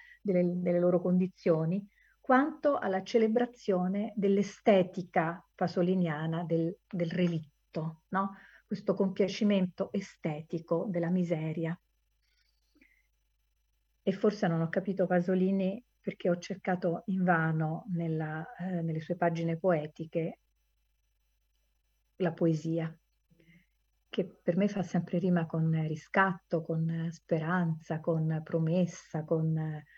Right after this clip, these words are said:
alba del giorno dopo. E ho sempre pensato che un artista abbia il dovere etico, no? Di, di indicare una via d'uscita al baratro.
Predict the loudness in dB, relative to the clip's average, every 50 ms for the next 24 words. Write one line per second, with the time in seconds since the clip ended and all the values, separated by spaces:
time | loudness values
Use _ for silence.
0 | -20 -20 -4 2 4 4 4 4 4 2 0 0 0 0 2 2 2 2 2 0
1 | 0 0 2 2 2 0 -2 -4 -8 -12 -14 _ _ _ _ _ _ _ _ _
2 | _ _ _ _ _ _ _ _ -4 -2 -2 -2 -2 -2 -2 -2 -4 -4 -4 -4
3 | -4 -6 -10 -14 _ _ _ _ _ _ -12 -6 -2 0 2 4 4 4 4 2
4 | 2 2 4 2 4 4 2 -2 -2 0 0 2 2 2 2 0 0 0 0 0
5 | 0 0 0 2 0 0 2 4 6 6 4 4 2 0 0 0 2 2 4 4
6 | 2 2 0 0 0 -2 -4 -8 -10 -8 -6 -6 -2 0 2 2 2 2 0 -2
7 | -2 -2 -2 -2 -4 -6 -12 _ _ _ _ _ _ _ -2 0 2 2 4 6
8 | 6 6 6 6 4 4 4 4 4 2 2 0 -2 -4 -4 -2 -2 -2 -2 -2
9 | -4 -4 -4 -2 0 0 2 2 2 0 0 -2 -2 -2 -4 -4 -6 -6 -8 -10